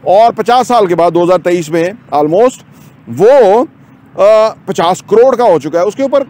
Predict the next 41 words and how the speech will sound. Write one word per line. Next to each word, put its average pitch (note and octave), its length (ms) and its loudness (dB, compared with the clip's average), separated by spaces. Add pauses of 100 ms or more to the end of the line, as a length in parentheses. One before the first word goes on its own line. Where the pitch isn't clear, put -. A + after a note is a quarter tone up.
(180)
मकान G3+ 420 -4
बना G#3 200 0
था, A#3 220 -2 (400)
उस D3 100 -14
पर G3 120 0
भी G#3+ 60 0
इतने G#3 180 -2
लग F3+ 180 2
गए F3 80 -2
होंगे, F#3+ 200 0
चलो, B3+ 240 2 (160)
पचास F#3+ 400 -2
लाख B3 240 0
ही C4 80 -2
लग F3+ 200 0
गए D3+ 100 -4
हों। D3+ 120 -6 (380)
पचास C4+ 500 -2
लाख, C4 500 0 (500)
पचास B3+ 340 -2
सालों B3+ 260 -2
में C4+ 140 -2
पचास B3 460 -4
करोड़ A#3 240 4
बन D3+ 200 -2
जाता C3+ 260 -4
है। C3 180 -6 (400)
अगर C#4 260 0
वो C#4+ 360 2 (260)
उस G#3+ 100 -12
पे D4 220 0
दूसरे A3 320 -2
model C#4 240 0
पे C4 80 -2
होता, C4 140 -2
तो A#3+ 120 -8
शायद B3+ 160 -2
इतना B3 200 -4
पैसा A#3+ 320 -4
ना F#3 320 -2
बनता। B2+ 440 -4